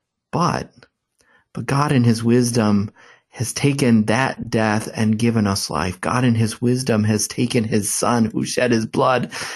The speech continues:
and covers us in that blood of the Lamb, and you are forgiven and have been given life. So come,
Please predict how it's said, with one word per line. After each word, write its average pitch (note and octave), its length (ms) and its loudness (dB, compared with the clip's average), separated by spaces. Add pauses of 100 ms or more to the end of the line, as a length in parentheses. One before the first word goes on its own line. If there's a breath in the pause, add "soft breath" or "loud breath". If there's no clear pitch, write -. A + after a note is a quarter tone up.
(200 loud breath)
and G#2+ 180 -2
covers B2+ 600 0
us A#2 320 0
in A2+ 280 2
that G#2 240 2
blood A2 300 2
of G#2+ 80 -2
the G#2 100 0
Lamb, G2+ 400 0
and G2+ 200 0
you A2+ 180 4
are A2 160 0
forgiven G2+ 720 -4 (540 loud breath)
and G2+ 100 -2
have G2+ 220 2
been G#2 240 2
given G2+ 340 0
life. G2 300 0
So - 160 -6
come, F2+ 600 -2